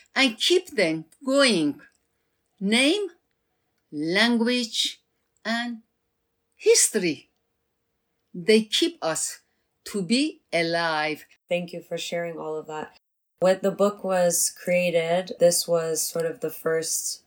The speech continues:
Speaker 2: resource that a lot of Assyrians had with exposure to Assyrian names, because prior to that, the ways that they got their names were either from churches, depending on the churches that they were a part of, whether those were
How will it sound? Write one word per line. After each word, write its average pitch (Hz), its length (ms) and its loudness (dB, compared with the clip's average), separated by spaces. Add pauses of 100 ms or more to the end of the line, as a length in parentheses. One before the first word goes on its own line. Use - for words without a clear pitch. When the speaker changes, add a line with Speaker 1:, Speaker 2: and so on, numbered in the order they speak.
Speaker 2:
resource 156 800 -2
that 147 320 -2
a 156 60 0
lot 156 260 2
of 160 120 -2
Assyrians 156 640 0
had 151 340 -2
with 147 180 -6
exposure 151 720 0
to 147 520 -6 (480)
Assyrian 160 520 2
names, 147 280 -2
because 156 340 -4
prior 160 480 -2
to 151 160 -6
that, 143 500 -4 (500)
the 156 500 0
ways 165 400 2
that 151 220 -2
they 147 220 -2
got - 360 -2
their 151 140 0
names 147 440 -6
were 139 180 -6
either 147 320 -2
from 143 480 -6
churches, 160 600 0
depending 151 420 -4
on 143 140 -6
the 143 80 -6
churches 151 480 -4
that 139 180 -6
they 143 160 -4
were 139 160 -6
a 131 140 -4
part 143 320 -4
of, 139 260 -4
whether 147 240 -2
those 143 260 -4
were 139 460 -4